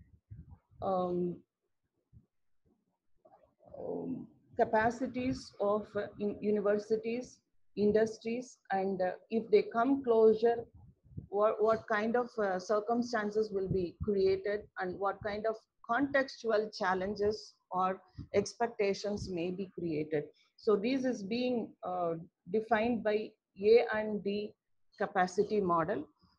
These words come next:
So I'll just go little deep into this. Universities,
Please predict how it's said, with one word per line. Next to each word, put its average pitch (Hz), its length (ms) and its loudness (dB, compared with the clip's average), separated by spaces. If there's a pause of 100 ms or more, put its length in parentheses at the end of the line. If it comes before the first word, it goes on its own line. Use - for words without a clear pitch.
(140)
So - 160 -4
I'll 226 240 4
just 196 280 -2 (120)
go 240 120 10
little 240 420 2
deep 269 300 -2
into 220 380 2
this. 202 400 4 (380)
Universities, 254 1000 0